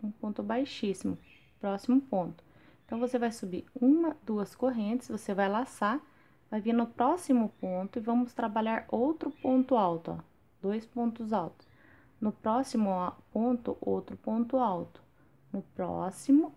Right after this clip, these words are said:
outro, ficando aqui, estamos com quatro. No próximo, quinto ponto alto.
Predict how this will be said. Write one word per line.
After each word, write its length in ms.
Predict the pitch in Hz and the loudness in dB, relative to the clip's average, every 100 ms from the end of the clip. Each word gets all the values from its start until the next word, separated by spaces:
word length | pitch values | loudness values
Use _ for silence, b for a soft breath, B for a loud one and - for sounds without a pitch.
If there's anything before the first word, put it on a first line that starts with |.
| - | -6
outro, 640 | 196 180 180 180 277 320 - | -4 -2 -6 -6 -4 -4 -8
ficando 340 | - 185 175 | -8 -6 -6
aqui, 160 | 170 - | -6 -8
estamos 500 | 180 180 175 - - | -4 -2 -4 -10 -10
com 180 | 180 165 | -8 -6
quatro. 640 | 170 170 185 - 320 320 b b b 196 | -6 -4 -4 -4 -8 -8 b b b -10
No 120 | 190 | -10
próximo, 640 | - 185 175 208 - 240 | -4 -2 0 -2 0 -2
quinto 360 | 233 202 185 170 | 0 -4 -4 -6
ponto 460 | - 180 180 - 240 | -6 -4 -4 -2 0
alto. 540 | 226 240 294 320 | 2 2 0 -2